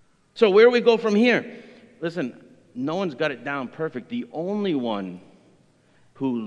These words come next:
led a spirit-filled life perfectly is who? Jesus Christ. Someday we will, when we get to heaven, we'll be glorified, and that's so certain. But right now, you are being called to be led by the Holy Spirit to prove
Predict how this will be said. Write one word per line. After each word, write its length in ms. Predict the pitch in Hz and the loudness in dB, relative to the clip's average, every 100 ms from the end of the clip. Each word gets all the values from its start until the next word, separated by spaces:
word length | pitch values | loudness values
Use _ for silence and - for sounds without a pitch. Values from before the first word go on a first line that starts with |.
| 107 | -8
led 460 | 113 123 120 120 - | -6 -6 -6 -10 -12
a 160 | 110 | -12
spirit-filled 1080 | 101 - - 131 151 156 143 - 135 127 104 | -12 -18 -14 -8 -8 -8 -14 -12 -8 -8 -10
life 400 | 104 107 104 - _ | -10 -10 -10 -14 _
perfectly 760 | - 151 156 190 - 202 214 170 | -12 -10 -8 -12 -8 -8 -8 -12
is 220 | - 107 - | -14 -14 -14
who? 340 | - 120 87 - _ _ _ _ _ _ _ - | -10 -8 -8 -14 _ _ _ _ _ _ _ -20
Jesus 460 | - 104 101 90 90 | -20 -14 -14 -16 -20
Christ. 480 | _ 78 71 - _ _ _ _ _ _ _ _ | _ -20 -20 -20 _ _ _ _ _ _ _ _
Someday 580 | _ - 147 175 135 107 | _ -10 -8 -6 -4 -4
we 200 | 98 107 | -4 -8
will, 400 | 104 107 101 90 - - | -8 -6 -6 -10 -16 -20
when 120 | - 95 | -12 -10
we 80 | |
get 220 | 95 104 - | -8 -10 -12
to 60 | |
heaven, 320 | 90 98 98 | -14 -12 -10
we'll 100 | 92 | -12
be 100 | 82 | -12
glorified, 520 | 85 92 92 92 92 90 | -16 -14 -12 -10 -10 -10
and 120 | 90 | -10
that's 220 | 98 - | -12 -14
so 180 | - 98 | -16 -16
certain. 480 | - - 95 80 85 - - - | -14 -14 -14 -14 -20 -20 -20 -12
But 140 | 101 | -12
right 320 | 98 127 135 | -8 -6 -6
now, 420 | 123 123 113 101 - - _ | -8 -6 -6 -6 -12 -20 _
you 240 | 87 110 131 | -12 -8 -6
are 160 | 113 117 - | -6 -8 -14
being 320 | 110 113 107 | -10 -8 -8
called 420 | 101 - 107 104 | -12 -12 -10 -10
to 80 | - | -14
be 220 | 90 98 | -12 -12
led 720 | 87 90 98 123 135 107 98 - | -12 -16 -14 -10 -10 -10 -14 -14
by 220 | 104 104 | -12 -12
the 80 | 98 | -14
Holy 300 | 95 98 95 | -14 -14 -14
Spirit 640 | - - 101 90 82 _ | -18 -16 -14 -14 -16 _
to 120 | - 110 | -14 -14
prove 880 | - - - 202 123 95 98 101 | -16 -20 -10 -6 -6 -6 -12 -14